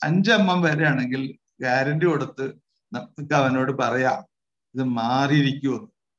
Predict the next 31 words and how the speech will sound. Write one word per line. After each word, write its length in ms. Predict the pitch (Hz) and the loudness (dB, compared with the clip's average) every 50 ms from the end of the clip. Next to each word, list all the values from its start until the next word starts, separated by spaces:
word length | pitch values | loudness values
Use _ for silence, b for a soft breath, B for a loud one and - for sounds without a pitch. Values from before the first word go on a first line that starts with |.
| _ _ _ - | _ _ _ -8
അഞ്ച് 200 | - 170 175 190 | -4 -2 0 2
എം 520 | 180 147 147 147 156 160 156 156 - 156 151 | 2 2 2 0 0 -2 -2 -4 -6 -4 -2
എം 200 | 151 151 151 151 | -2 -2 -2 -4
കൂടുതലാണെന്നുണ്ടെങ്കിൽ 1120 | - 139 139 143 156 165 160 143 127 123 127 117 107 110 - 131 127 127 123 120 127 127 | -6 -6 -4 -2 -2 -2 -2 -2 -4 -6 -8 -10 -12 -14 -14 -12 -10 -10 -10 -8 -8 -6
wait 300 | 127 127 127 127 - 147 | -6 -6 -6 -6 -4 -4
and 80 | 143 139 | -4 -4
see 300 | 139 - 135 135 139 127 | -4 -4 -2 -2 -2 -2
പറഞ്ഞുകൊണ്ട് 440 | 117 120 123 120 120 117 117 113 - | -2 -4 -4 -4 -4 -4 -4 -4 -4
രണ്ട് 360 | 82 - 123 123 120 123 131 | -4 -2 -2 -4 -2 -4 -2
മാസം 340 | 123 127 120 120 - 143 143 | -2 -2 -2 -2 -4 -6 -4
മൂന്ന് 280 | 131 123 120 120 127 | -2 -2 -2 0 -2
മാസം 380 | 131 127 123 117 - - 127 117 | 0 0 -2 -4 -4 -6 -6 -6
കൊണ്ട് 260 | 123 120 120 120 127 | -6 -8 -10 -10 -6
നമുക്ക് 500 | 123 127 123 120 - - 160 185 196 196 _ _ _ _ _ _ - - | -6 -4 -4 -6 -6 -4 -2 -2 -2 -4 _ _ _ _ _ _ -6 -2
മാറ്റാൻ 400 | 123 123 - - 139 139 139 131 | -2 0 0 0 0 0 2 2
പറ്റും. 360 | 127 - - - 107 - _ _ _ _ _ _ - | 2 0 -2 -6 -10 -10 _ _ _ _ _ _ 0
ഇപ്പൊ 260 | 151 156 156 156 233 | 2 2 2 2 2
ഞാൻ 280 | 226 208 180 170 180 170 160 | 2 4 4 2 2 2 2
പറഞ്ഞ 300 | 156 156 156 156 156 160 | 0 0 0 0 0 0
കാര്യങ്ങളൊക്കെ 480 | 156 151 139 135 139 139 143 285 - | 0 2 2 2 2 2 0 -2 -2
ഒരു 80 | 151 151 | -4 -4
acute 420 | - - - - - 185 180 180 | -4 -4 -6 0 0 0 0 2
management 600 | 165 156 147 143 143 139 139 135 139 139 117 - | 0 2 2 2 0 -2 0 0 0 0 0 -2
ആണ്, 220 | 117 110 - - - _ _ - 139 | -6 -6 -8 -12 -20 _ _ -4 -2
followed 380 | 147 151 156 156 156 151 139 | 0 2 2 2 2 2 0
by 640 | 139 - - - 127 127 131 139 151 175 202 247 269 - _ _ _ _ _ _ _ _ _ _ _ - 131 | -4 -6 -2 0 2 2 2 2 0 -2 -2 -2 -4 -8 _ _ _ _ _ _ _ _ _ _ _ -10 -6
constitutional 520 | 135 135 131 - 139 135 - 147 139 139 | -6 -6 -6 -8 -10 -8 -6 -4 -2 0
remedy 460 | 135 131 131 127 131 151 175 190 - - | 0 0 0 0 2 2 0 0 0 -4
നമ്മൾ 280 | 135 131 135 135 139 139 | -4 -2 -2 -4 -4 -6
വഴിയെ 480 | 143 160 151 135 131 131 131 135 143 | -10 -8 -6 -4 -2 0 0 0 0
കിട്ടിയിരിക്കും. 800 | 143 139 139 - - - 135 131 120 123 113 120 120 120 - _ | -2 -2 -6 -8 -4 -2 0 0 0 0 -2 -2 -4 -4 -4 _